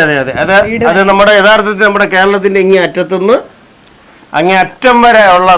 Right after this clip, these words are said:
Speaker 1: നൂറ് പേർക്ക് വീട് വെച്ച് കൊടുക്കുക, അല്ലെങ്കിൽ ഇതേപോലെ പാതി വഴിയിൽ ജീവിതം അവസാനിച്ചു കൊണ്ടിരിക്കുന്നവരെ കൈപിടിച്ചുയർത്തുക എന്ന ഉദ്ദേശ ലക്ഷ്യമാണ് വിഘ്നേശ്വര ചാരിറ്റബിൾ ട്രസ്റ്റിനുള്ളത്. ആ ഒരു ലക്ഷ്യം പൂർത്തീകരിക്കാൻ വേണ്ടി എൻ്റെ മാന്യ സഹോദരങ്ങളായ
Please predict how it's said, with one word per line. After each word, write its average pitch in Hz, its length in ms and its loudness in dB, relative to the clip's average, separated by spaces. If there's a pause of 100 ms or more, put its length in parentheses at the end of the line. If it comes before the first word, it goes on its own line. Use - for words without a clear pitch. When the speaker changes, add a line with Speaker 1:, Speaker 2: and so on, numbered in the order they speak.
Speaker 1:
നൂറ് 190 260 0
പേർക്ക് 180 280 0 (120)
വീട് 180 220 -2
വെച്ച് 175 220 -8
കൊടുക്കുക, 165 360 -4 (140)
അല്ലെങ്കിൽ 160 300 -6 (100)
ഇതേപോലെ 175 460 -2 (460)
പാതി 247 400 2
വഴിയിൽ 233 340 2 (380)
ജീവിതം 226 380 4
അവസാനിച്ചു 226 560 0
കൊണ്ടിരിക്കുന്നവരെ 190 680 0
കൈപിടിച്ചുയർത്തുക 185 880 -2 (200)
എന്ന 165 100 -4 (100)
ഉദ്ദേശ 196 340 0 (140)
ലക്ഷ്യമാണ് 175 640 0 (540)
വിഘ്നേശ്വര 165 480 -4 (140)
ചാരിറ്റബിൾ 151 580 -2
ട്രസ്റ്റിനുള്ളത്. 147 720 -4 (520)
ആ 156 40 2 (120)
ഒരു 180 200 0
ലക്ഷ്യം 165 400 -2
പൂർത്തീകരിക്കാൻ 180 680 -2 (100)
വേണ്ടി 160 260 -4
എൻ്റെ 160 240 -4
മാന്യ 190 300 0 (160)
സഹോദരങ്ങളായ 202 840 2